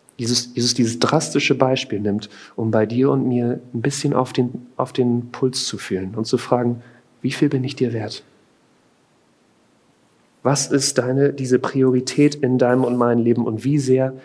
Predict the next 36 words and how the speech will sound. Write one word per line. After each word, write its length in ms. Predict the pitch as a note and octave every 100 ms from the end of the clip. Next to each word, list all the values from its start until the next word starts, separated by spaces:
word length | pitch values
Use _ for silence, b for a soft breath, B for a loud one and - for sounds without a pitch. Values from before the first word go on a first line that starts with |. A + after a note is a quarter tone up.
| B
macht 220 | - A#2+ -
dieser 220 | A2+ G2+
Glauben 580 | G#2 A2+ C#3+ D3+ D3+ B2+
wirklich 420 | C3 - C3+ -
einen 160 | A#2+
Unterschied 500 | B2 B2+ B2 A2+ G#2
bei 140 | - G2
uns? 460 | F2 F#2+ - - _ _ _ _ _ _ _ _ _ _ _ _ _ _ _ - B B B
Es 120 | -
kommt 180 | - B2+
bei 100 | B2+
Jesus 360 | A#2+ B2 B2+ A#2+
hier 160 | B2
auf 80 | A#2+
die 100 | -
Herzenshaltung 800 | A2+ B2+ A#2+ A2 - F#2+ - G2+
an. 180 | F#2+ G2
Und 140 | A2+
ich 180 | C3 -
finde, 300 | C#3 C#3+ C3+
ein, 340 | B2 A#2+ A#2+ B B B B
ein 160 | A2
Theologe, 560 | A2 C3 A#2+ B2+ D3 D3
John 340 | A#2 B2 C3+
Wesley 340 | C3 B2+ B2+ A2
aus 160 | G#2
dem 140 | B2 A#2
achtzehnten 380 | - - B2+
Jahrhundert, 500 | B2+ A#2+ C3+ C#3 B2+
hat 140 | B2 A#2+
das 260 | B2 - - b b
gut 280 | A2 D3 -
auf 160 | C#3
den 200 | B2+ A#2+
Punkt 300 | - D3 D3
gebracht, 500 | C#3 G2 G2 A2+ -